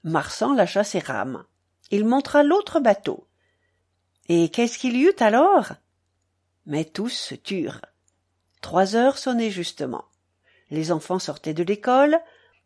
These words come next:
La grande porte une fois ouverte, ils s'étaient poussés dehors tous ensemble, comme quand avec une baguette on chasse la moelle d'un jet de sureau. Ils se mirent à courir.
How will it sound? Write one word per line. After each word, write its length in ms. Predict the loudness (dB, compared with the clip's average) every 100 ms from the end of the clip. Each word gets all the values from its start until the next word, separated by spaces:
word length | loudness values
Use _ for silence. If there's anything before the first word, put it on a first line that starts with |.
| _ -2
La 140 | 0
grande 380 | 0 2 2 2 0
porte 340 | 0 0 -2
une 120 | -8
fois 280 | -6 -6 -4
ouverte, 560 | -2 2 4 2 -6 -12 _ -20 _
ils 120 | -6 -2
s'étaient 320 | -2 0 -2
poussés 420 | 0 0 0 0
dehors 340 | 4 4 2
tous 300 | -4 -6 -2
ensemble, 560 | -2 0 -2 0 0 -4 -12 -20 _ 0
comme 160 | 2 2 0
quand 280 | 2 4 4
avec 360 | 2 0 -2
une 160 | -2 2
baguette 540 | 0 2 -2 -2 -8 -12 _
on 100 | -6
chasse 460 | -4 -4 -4 -6 -4
la 140 | -6
moelle 460 | -4 -2 -2 -2 -2
d'un 160 | -2 -2
jet 220 | -2 -4
de 100 | -4
sureau. 500 | -6 -8 -8 -10 _ _ _ _ _ _ _ _ _ _ _ -6
Ils 120 | -4
se 140 | 0 2
mirent 240 | 2 2
à 80 | -2
courir. 560 | -2 -6 -6 -6 -8